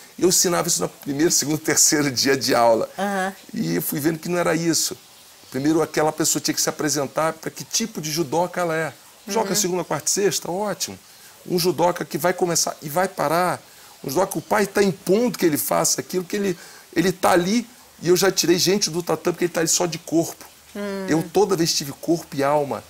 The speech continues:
Speaker 1: Então eu sinto quando a pessoa tá aqui, o cara tá aqui assim, "Puxa vida, eu vou sair hoje à noite.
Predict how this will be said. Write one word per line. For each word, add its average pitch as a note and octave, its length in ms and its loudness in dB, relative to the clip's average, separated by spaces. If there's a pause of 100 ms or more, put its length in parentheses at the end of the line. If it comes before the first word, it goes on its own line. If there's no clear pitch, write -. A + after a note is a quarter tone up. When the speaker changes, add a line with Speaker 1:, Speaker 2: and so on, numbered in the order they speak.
(260)
Speaker 1:
Então D#3+ 120 0
eu D#3+ 40 2
sinto - 440 2
quando D#3+ 280 -2
a - 20 0
pessoa D3+ 320 0
tá D3 100 -2
aqui, F#3 240 -4
o F3+ 60 2
cara D#3+ 240 0
tá C#3+ 140 -4
aqui C#3 140 -6
assim, B2+ 280 -6
"Puxa D3+ 220 -8
vida, C#3 140 -10
eu D3+ 40 -6
vou D#3 100 -4
sair C#3 260 0
hoje C3 180 -8
à B2+ 60 -8
noite. C#3+ 500 -8